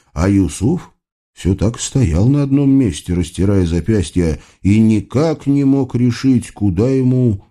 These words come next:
идти-то теперь, что делать со своей подаренной свободой. Добежал казак до берега, но и воочию увидел, что там происходит. Девушек пленных, и к ним басурманские воины ведут его жену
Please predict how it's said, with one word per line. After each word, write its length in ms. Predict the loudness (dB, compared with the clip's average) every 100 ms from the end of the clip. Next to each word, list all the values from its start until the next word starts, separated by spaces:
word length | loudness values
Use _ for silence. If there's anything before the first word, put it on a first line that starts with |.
| -4
идти-то 500 | -2 -2 -4 -4 -4 -2
теперь, 500 | -2 0 -2 -2 _ _ _
что 280 | -6 0 0
делать 500 | 0 0 2 0 -2
со 120 | -6
своей 600 | -4 -2 2 2 0 -4 _ _ _
подаренной 680 | -2 0 0 0 -2 -2 -4
свободой. 760 | -4 -2 0 -2 -4 -10 -16 _ _ _ _ _ _ _ _ _ _ _ _ -16
Добежал 680 | -2 0 2 2 0 -2 -2
казак 520 | -2 -2 0 -2 -2
до 160 | -2
берега, 680 | -2 -2 -2 0 0 0 -2 -6 _ _ _ _ _ _
но 280 | 0 2 2
и 100 | 2
воочию 640 | 0 0 0 -2 -4 -6
увидел, 460 | -2 0 0 0 -4
что 300 | -6 -2 -2
там 280 | -2 -4 0
происходит. 800 | 0 0 0 -2 -2 -4 -12 -8
Девушек 720 | 0 2 2 0 -2 -4 -4
пленных, 640 | -2 0 2 2 0 -4 _ _
и 140 | -6 -6
к 100 | -2
ним 300 | 0 2 0
басурманские 760 | -2 -2 0 0 -2 -2 0
воины 440 | 0 0 0 0 0
ведут 420 | 0 0 -2 -2
его 360 | -2 0 0
жену 600 | 0 0 0 2 0 -4